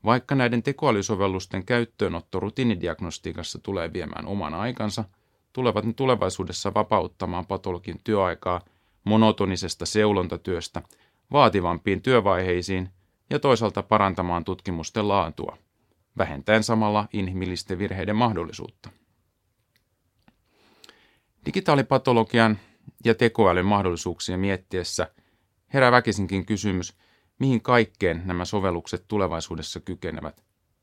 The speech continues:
ja mikä on patologin muuttuva rooli diagnostiikassa. Erityisen kiinnostavia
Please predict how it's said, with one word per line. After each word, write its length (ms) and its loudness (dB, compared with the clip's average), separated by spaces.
ja 80 2
mikä 260 4
on 100 2
patologin 520 0
muuttuva 480 -4
rooli 320 0
diagnostiikassa. 920 -8
Erityisen 500 2
kiinnostavia 760 0